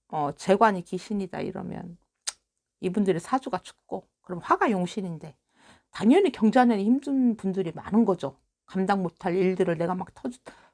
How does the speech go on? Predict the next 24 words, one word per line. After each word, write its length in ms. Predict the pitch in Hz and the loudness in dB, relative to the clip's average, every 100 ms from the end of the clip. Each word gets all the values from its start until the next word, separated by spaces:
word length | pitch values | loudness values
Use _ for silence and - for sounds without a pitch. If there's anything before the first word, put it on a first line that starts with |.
| - | -14
막 180 | - - | -12 -12
다 120 | 175 | -6
처리를 420 | - 349 311 220 | 2 2 4 4
해야 160 | 285 320 | 2 2
되고 220 | 247 175 | -2 -4
막 180 | 180 185 | -4 -2
이러니까 500 | 214 208 - 160 - _ _ _ _ _ - - _ _ | 0 0 -2 -10 -10 _ _ _ _ _ -18 -18 _ _
경금이 400 | 185 190 208 208 | -4 -2 0 -2
있는데 260 | 185 175 - | -4 -8 -10
또 120 | - | -10
신금이 340 | - 269 247 214 | -4 0 2 2
있는데 300 | 180 170 - _ _ - _ - | 0 -8 -14 _ _ -20 _ -4
이러면 360 | 190 202 170 | 0 2 0
신축년도 720 | 165 330 349 349 277 - 165 - _ - | -4 -6 -4 0 2 2 -4 -10 _ -4
단순하게 580 | - 240 240 214 175 | -2 2 4 4 0
보자면 520 | - 180 165 175 320 - _ _ _ _ _ _ _ _ _ | -4 -4 -4 -2 -4 -6 _ _ _ _ _ _ _ _ _
조심하시는 640 | 175 - 185 175 - 170 | -12 -6 -6 -6 -12 -12
게 160 | 190 175 | -8 -8
좋겠죠. 560 | - _ 170 - 151 - _ _ _ - | -10 _ -16 -14 -16 -16 _ _ _ -16
또 100 | - | -8
편관이니까 880 | 240 285 285 240 175 147 - 240 - _ _ _ _ | -2 2 4 2 0 -8 -8 -8 -8 _ _ _ _
건강운을 760 | 175 175 202 190 170 196 247 - | -8 -2 0 0 0 -2 -2 -6
특히나, 500 | - - 269 226 208 | -20 -2 2 2 0
특히나 480 | - _ 208 214 339 | -12 _ -4 -2 -2